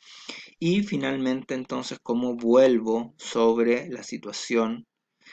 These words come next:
y vuelvo sobre la situación para conectarlo de manera lógica y cerrar mi argumentación. Bien, este es un caso, ¿verdad? Punto aparte,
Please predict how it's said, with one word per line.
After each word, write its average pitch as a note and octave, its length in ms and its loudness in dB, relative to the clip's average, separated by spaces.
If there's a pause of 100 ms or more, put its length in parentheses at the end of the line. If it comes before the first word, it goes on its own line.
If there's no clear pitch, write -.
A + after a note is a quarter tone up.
(180)
y B2+ 360 -6 (120)
vuelvo A2+ 320 0
sobre A2+ 320 2
la A2 140 0
situación A2+ 540 -6
para A2 220 -4
conectarlo A2 680 -6
de G#2 100 -6
manera G2+ 380 -6
lógica A#2+ 800 -2
y A#2 80 -8
cerrar A2+ 580 -4
mi A2+ 140 -4
argumentación. G2 840 -12 (2000)
Bien, G2+ 300 -2 (400)
este A#2 220 -8
es A2+ 100 -6
un G#2 140 -6
caso, D#3 460 0
¿verdad? C#3 540 -2 (360)
Punto A#2 320 -2
aparte, C#3+ 720 -2